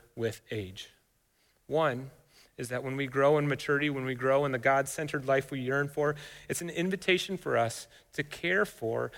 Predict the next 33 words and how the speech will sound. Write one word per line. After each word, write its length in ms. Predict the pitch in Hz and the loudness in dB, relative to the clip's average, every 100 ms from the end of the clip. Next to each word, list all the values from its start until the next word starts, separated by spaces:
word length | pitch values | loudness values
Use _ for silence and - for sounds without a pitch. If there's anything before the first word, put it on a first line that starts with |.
| - | -10
and 180 | - 143 | -6 -2
uplift 680 | 151 147 - 147 123 120 - - - | 2 0 0 0 0 -2 -10 -16 -2
others. 540 | 147 127 113 95 - - _ _ _ _ _ _ _ _ _ - | 0 2 -2 -4 -12 -18 _ _ _ _ _ _ _ _ _ -6
At 140 | - | -6
some 300 | - 190 196 | -2 0 0
point, 340 | - 123 123 147 | -2 -4 -4 -6
I 80 | 117 | -8
think 240 | - 156 | -4 -2
we're 100 | 151 | 0
all 240 | 143 151 180 | 4 6 6
going 220 | 151 135 | 4 0
to 120 | 123 | -2
discover 560 | 123 127 - 165 156 139 | -2 -2 0 2 4 2
that 120 | 127 | -2
the 60 | 135 | -4
greatest 480 | 123 147 170 160 - | 2 2 2 -2 0
gift 260 | 160 - - - - | 0 -2 -18 -12 -8
in 140 | 131 | -2
life 280 | 139 139 123 | 2 2 0
is 120 | 151 | -6
not 220 | 131 165 - | -4 -4 -4
seeing 300 | - 175 147 | -4 -2 0
ourselves 500 | 117 - 147 185 180 | -2 0 0 0 -4
succeed, 580 | 196 - 185 185 202 190 - _ _ - | -8 -8 -8 -8 -8 -10 -20 _ _ -10
but 100 | 147 | -8
seeing 460 | - 175 170 175 165 | -8 -6 -2 -2 -2
those 320 | 143 143 147 - | 0 2 0 -4
around 400 | 131 147 151 151 | -4 -4 -4 -4
us 300 | 104 - - | -4 -6 -12
succeed. 600 | - - - - 95 95 - _ _ _ _ _ _ _ _ _ _ _ _ _ - | -14 -14 -14 -16 -16 -20 -20 _ _ _ _ _ _ _ _ _ _ _ _ _ -10
And 100 | 139 | -6
the 40 | |
second 440 | 120 190 190 156 | 0 2 2 2